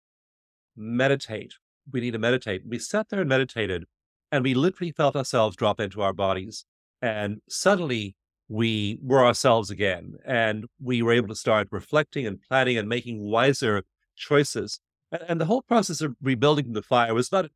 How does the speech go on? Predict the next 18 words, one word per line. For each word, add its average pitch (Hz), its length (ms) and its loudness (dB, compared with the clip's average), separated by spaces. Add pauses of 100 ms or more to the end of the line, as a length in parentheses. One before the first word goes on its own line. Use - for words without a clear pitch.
two-year 151 540 4
process. 120 560 0
It 107 140 -8
wasn't 160 340 2
quick. 113 240 -8 (540)
We 135 80 -10
had 117 60 -2
a - 20 2
lot 151 200 6
of 147 60 2
other 135 140 2
challenges 131 920 0
in 127 120 -6
that 107 200 -4
two - 200 -4
years. 135 520 2 (440)
Our 110 180 6
business 151 440 0